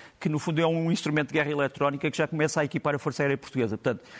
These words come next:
nós podemos mostrar aos espectadores que o dinheiro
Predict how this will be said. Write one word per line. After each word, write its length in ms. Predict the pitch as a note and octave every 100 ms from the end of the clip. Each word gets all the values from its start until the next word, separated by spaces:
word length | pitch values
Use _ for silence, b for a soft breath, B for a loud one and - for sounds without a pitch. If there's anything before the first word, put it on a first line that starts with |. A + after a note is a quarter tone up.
| B B B
nós 400 | A2+ G#2 C3+ C#3
podemos 280 | - C3+ B2
mostrar 260 | B2+ -
aos 120 | B2+ A#2+
espectadores 600 | B2+ A#2+ B2+ B2 C#3+ -
que 100 | F3+
o 60 |
dinheiro 320 | C#3+ C#3+ B2+